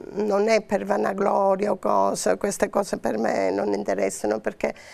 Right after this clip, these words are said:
eh, vedevo in lui veramente un grande uomo di Dio. Eh, veramente lui diceva che asseriva che, mm,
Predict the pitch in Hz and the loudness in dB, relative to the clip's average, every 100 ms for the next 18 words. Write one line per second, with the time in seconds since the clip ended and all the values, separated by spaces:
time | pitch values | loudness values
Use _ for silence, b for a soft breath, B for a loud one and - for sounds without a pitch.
0 | B - 202 - 190 220 220 226 240 220 | B -6 -4 -4 -4 -2 4 4 4 2
1 | 214 226 B B - 233 214 262 277 240 | 2 -2 B B -2 0 2 2 2 2
2 | 220 226 214 233 233 220 214 208 240 233 | 0 0 0 0 0 0 0 0 0 2
3 | 214 208 220 214 - 220 190 196 175 202 | 0 0 -2 0 0 -2 -4 -4 -2 0
4 | 185 - - B B B B _ - - | 0 -2 -6 B B B B _ -18 -4
5 | 214 233 226 247 285 247 - 214 - - | 0 2 4 4 2 2 2 0 -2 -12
6 | B - 247 294 208 214 240 240 226 - | B -4 2 2 2 -2 0 2 0 0
7 | 208 208 208 - 214 - 233 226 233 208 | 2 2 2 0 -4 -4 -2 0 -2 0
8 | - - 208 - 208 208 | 0 0 -2 -6 -4 -2